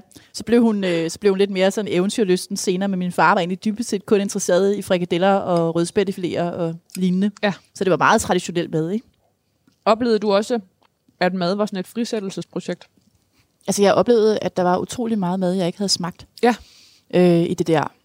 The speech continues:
Speaker 1: I, I kender jo alle sig-, altså, jeg mener, det var helt traditionelt krebinetter og
Speaker 2: Mhm.
Speaker 1: den slags, og hvide kartofler og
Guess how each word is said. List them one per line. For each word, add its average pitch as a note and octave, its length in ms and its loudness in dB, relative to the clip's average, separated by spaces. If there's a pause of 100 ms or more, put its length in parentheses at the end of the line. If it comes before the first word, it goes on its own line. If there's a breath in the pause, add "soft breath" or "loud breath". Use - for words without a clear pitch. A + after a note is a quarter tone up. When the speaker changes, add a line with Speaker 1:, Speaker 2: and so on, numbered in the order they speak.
(300)
Speaker 1:
I, F#3+ 140 -6 (100)
I F3 60 -10
kender F3 260 0
jo F3+ 120 2
alle D#3 140 4
sig-, - 160 -4
altså, E3 140 0
jeg E3+ 60 2
mener, E3 160 -2
det E3 140 -2
var E3 260 4
helt F#3 220 0
traditionelt E3 580 -2
krebinetter E3+ 500 0
og E3 260 0
Speaker 2:
Mhm. G3+ 100 0
Speaker 1:
den G#3 120 0
slags, E3 340 -2
og - 140 -2
hvide F3 180 0
kartofler F3+ 440 -2
og D#3+ 420 -2